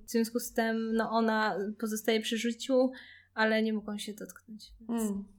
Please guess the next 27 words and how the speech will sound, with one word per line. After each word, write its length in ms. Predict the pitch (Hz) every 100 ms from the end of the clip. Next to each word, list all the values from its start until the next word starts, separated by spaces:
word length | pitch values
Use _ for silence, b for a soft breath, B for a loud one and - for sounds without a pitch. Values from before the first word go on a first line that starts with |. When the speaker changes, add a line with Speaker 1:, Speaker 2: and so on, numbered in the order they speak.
| _ -
Speaker 1:
tak 80 | 226
to 120 | -
wygląda. 340 | - - 196 214 214 _ - - -
Bardzo 240 | 240 233
fajny 260 | 220 208 202
serial. 340 | - 208 208 214 _
Jeśli 400 | 240 233 233 233
nie, 200 | 247 247
nie 200 | 233 247
widziałaś, 380 | 233 240 226 220
nie 60 | 220
Speaker 2:
Nie. 60 |
Speaker 1:
słyszałaś, 500 | 220 214 196 202 202
no 60 | 214 208
to 140 | 214 202 _ -
możesz 400 | 226 214 - -
gdzieś 200 | - 214
tam 240 | 214 208
sobie 240 | 214 208 208
poszperać 680 | - 208 - 196 190 - -
i, 60 | 202 190 196 220
i 260 | 202 208 214
zobaczyć. 360 | 208 - - _ _ _ _ _ _
Speaker 2:
Potwór 240 | - 294 285
z 80 | -
podłóżka 540 | 269 254 269 - 262
poleca 500 | 247 240 254 262 240